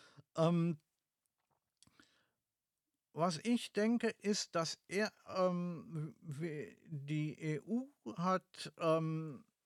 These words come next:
zuerst einen geba-, gemeinsamen Binnenmarkt aufgebaut, dann hat sie einen, ähm, eine gemeinsame Währung aufgebaut,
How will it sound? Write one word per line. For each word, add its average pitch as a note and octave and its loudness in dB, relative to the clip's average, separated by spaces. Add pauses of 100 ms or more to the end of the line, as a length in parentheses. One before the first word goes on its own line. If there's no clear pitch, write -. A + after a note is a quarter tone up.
(520)
zuerst A3 0
einen E3 0
geba-, D3+ 2 (120)
gemeinsamen C#3+ 2
Binnenmarkt A#3 4
aufgebaut, F#3 4
dann D#3 2
hat D3 -2
sie C#3 0 (200)
einen, C3 0 (160)
ähm, A#2+ 2 (260)
eine C3 -2
gemeinsame A#2 0
Währung G#3 4
aufgebaut, A3+ 0